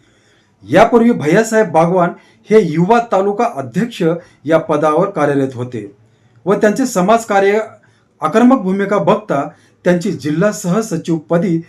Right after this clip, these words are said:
सर्वानुमते निवड करण्यात आली. यापुढील काळात आपल्या हातून समाजातील गोरगरीब जनतेला न्याय मिळवून देण्यासाठी प्रयत्न करावे, समाजहिताचं कार्य घडावे अशी अपेक्षा बाळगून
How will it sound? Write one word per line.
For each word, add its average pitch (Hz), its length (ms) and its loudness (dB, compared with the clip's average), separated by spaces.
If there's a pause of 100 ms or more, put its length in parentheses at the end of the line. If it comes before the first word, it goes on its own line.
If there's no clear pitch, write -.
(340)
सर्वानुमते 196 720 0
निवड 160 260 2
करण्यात 135 400 -2
आली. 110 220 -6 (1200)
यापुढील 226 500 2
काळात 208 320 2 (120)
आपल्या 208 400 0
हातून 196 400 -2
समाजातील 180 680 0
गोरगरीब 180 540 0
जनतेला 165 520 -2 (340)
न्याय 135 320 2
मिळवून 208 280 2
देण्यासाठी 175 460 -2
प्रयत्न 151 420 -6
करावे, 135 380 -6 (480)
समाजहिताचं 190 840 0
कार्य 175 300 0
घडावे 156 460 0 (420)
अशी 139 220 -6
अपेक्षा 180 520 -2 (100)
बाळगून 160 340 2